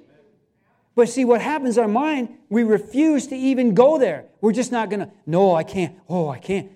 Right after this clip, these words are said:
What? You can't, or the Holy Spirit can't?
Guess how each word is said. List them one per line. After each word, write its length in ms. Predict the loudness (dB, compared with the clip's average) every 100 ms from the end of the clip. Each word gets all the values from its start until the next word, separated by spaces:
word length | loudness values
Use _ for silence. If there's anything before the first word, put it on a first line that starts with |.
| _ _
What? 320 | -6 -6 _ _ -12
You 280 | 2 4 4
can't, 440 | 2 0 0 -2 _ _
or 60 | -4
the 80 | 2
Holy 220 | 4 2
Spirit 360 | 0 -2 -2 -4
can't? 280 | -8 -8